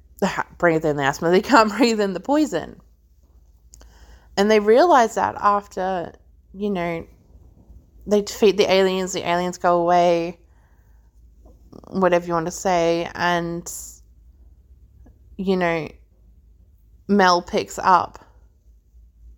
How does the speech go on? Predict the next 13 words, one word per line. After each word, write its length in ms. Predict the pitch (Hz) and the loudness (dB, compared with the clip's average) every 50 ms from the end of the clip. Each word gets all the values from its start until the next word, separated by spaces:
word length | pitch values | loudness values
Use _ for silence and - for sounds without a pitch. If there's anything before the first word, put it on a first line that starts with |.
| _ _ - - - - _ _ - - - - _ - | _ _ -20 -20 -20 -20 _ _ -20 -20 -20 -20 _ -10
his 240 | - - 208 202 - | -6 -4 -4 -4 -4
son, 400 | - - 180 165 160 160 - - | -2 -2 0 0 -2 -4 -8 -8
carries 440 | - - 190 180 180 196 202 202 | 0 2 4 4 4 4 0 0
him 120 | 202 196 190 | -2 -4 -4
outside, 580 | 180 180 180 - - - 165 160 156 160 160 | -4 -6 -8 -8 -6 -4 -2 0 0 0 0
and 240 | 165 165 165 160 - - | -2 -6 -8 -8 -8 -8
everyone 380 | 180 180 185 190 185 180 190 | -8 -6 -6 -4 -6 -6 -6
thinks 220 | 190 175 - - - | -6 -10 -10 -8 -8
he's 180 | 196 185 - | -8 -8 -4
dead, 380 | - 165 156 151 156 160 165 165 | 0 2 2 2 2 0 -2 -6
and 160 | 165 160 165 | -8 -6 -6
they're 100 | 170 180 | -6 -6
crying. 580 | - - - 190 170 165 160 160 165 165 185 | -8 -8 -6 -6 -4 -4 -4 -4 -6 -8 -10